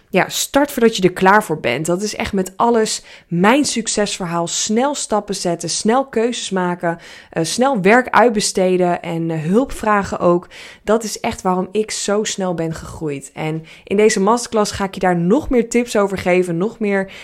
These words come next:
ja, over delen. Maar weet in ieder geval dat dat ook voor jou mogelijk is. Oké, ik ga het ook hier lekker bij houden voor vandaag. Ik hoop dat je een, eh,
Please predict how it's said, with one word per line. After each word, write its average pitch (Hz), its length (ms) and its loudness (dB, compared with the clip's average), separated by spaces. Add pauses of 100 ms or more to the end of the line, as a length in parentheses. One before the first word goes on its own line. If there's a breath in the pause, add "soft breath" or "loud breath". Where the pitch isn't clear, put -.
(100)
ja, 185 180 2
over 202 320 2
delen. 190 480 6 (300 loud breath)
Maar 180 220 2
weet 196 280 2
in 220 80 -4
ieder 185 180 -2
geval 165 380 -4
dat 160 160 -6
dat 160 220 -8
ook 180 140 -2
voor - 160 -8
jou 151 300 -2
mogelijk 151 580 -2
is. - 340 -8 (960)
Oké, 185 360 0 (540 loud breath)
ik 240 140 0
ga 294 140 4
het 294 100 4
ook 240 80 -4
hier 269 380 4
lekker 269 380 6
bij 254 140 8
houden 247 300 4
voor 226 180 -2
vandaag. 185 460 0
Ik 190 140 -12
hoop 214 260 -4
dat 190 180 -8
je 180 80 -2
een, 170 160 -2
eh, 170 160 -4